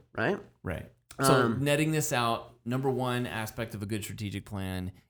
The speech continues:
Speaker 2: is a, is a clear goal, focuses on the end game, but it's focused on the student,
Speaker 1: That's
Speaker 2: not,
Speaker 1: correct.
Speaker 2: not glorifying the district,
Speaker 1: That's
Speaker 2: not
Speaker 1: correct.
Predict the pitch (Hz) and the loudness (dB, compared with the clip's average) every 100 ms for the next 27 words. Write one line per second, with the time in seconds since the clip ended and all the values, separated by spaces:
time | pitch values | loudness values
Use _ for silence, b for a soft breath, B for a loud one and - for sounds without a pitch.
0 | _ 110 95 98 95 - 101 92 - 135 | _ -6 -4 -4 -4 -6 -8 -8 -2 0
1 | 135 120 107 104 98 101 b b _ 120 | 0 0 0 0 -2 -6 b b _ -4
2 | 110 101 98 104 95 101 - 110 107 117 | -2 -4 -4 -4 -4 -6 -6 -4 0 -2
3 | - - 104 104 95 98 - 107 104 101 | -4 -10 -6 -4 -2 -6 -4 -4 -2 -6
4 | - 143 135 110 113 98 - 120 85 71 | -4 -2 -2 -6 -4 -6 -6 -6 -8 -8
5 | - - 110 107 127 - 113 110 107 120 | -8 -2 2 6 4 4 -2 -2 -4 -2
6 | 117 113 117 117 110 107 104 - 104 101 | 0 0 0 -2 -2 -2 -2 -2 -2 -2
7 | 98 131 101 110 131 - | 0 0 4 6 4 2